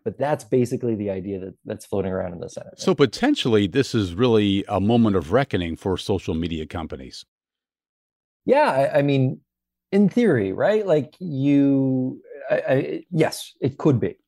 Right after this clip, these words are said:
Speaker 1: It depends on whether or not Congress gets their act together and actually tries to pass something, right?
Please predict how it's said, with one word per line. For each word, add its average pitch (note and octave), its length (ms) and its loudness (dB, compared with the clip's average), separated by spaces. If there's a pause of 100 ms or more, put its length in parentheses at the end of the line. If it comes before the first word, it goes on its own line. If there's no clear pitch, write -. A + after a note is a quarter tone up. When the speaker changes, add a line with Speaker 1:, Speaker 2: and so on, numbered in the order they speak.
Speaker 1:
It B2+ 120 0
depends D#3+ 360 0
on D#3 140 4
whether A#2+ 180 4
or A2+ 40 2
not A2 160 0
Congress G2+ 320 -6
gets F#2+ 200 -6
their E2+ 100 -2
act E2 160 -4
together E2 260 -8
and D2+ 140 -12
actually E2 300 -12
tries - 240 -10
to - 80 -20
pass - 240 -18
something, - 240 -20 (180)
right? A2+ 280 -4